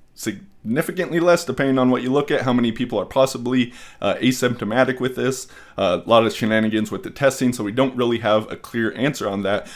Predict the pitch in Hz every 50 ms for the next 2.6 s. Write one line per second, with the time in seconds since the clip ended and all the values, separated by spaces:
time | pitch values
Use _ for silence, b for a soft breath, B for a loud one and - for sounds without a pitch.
0 | B B 107 117 135 139 - 202 208 190 156 139 131 131 139 139 131 135 123 -
1 | 110 95 101 113 - - - 104 101 104 92 90 95 101 98 101 98 95 - -
2 | - 101 101 - - 107 - - - - -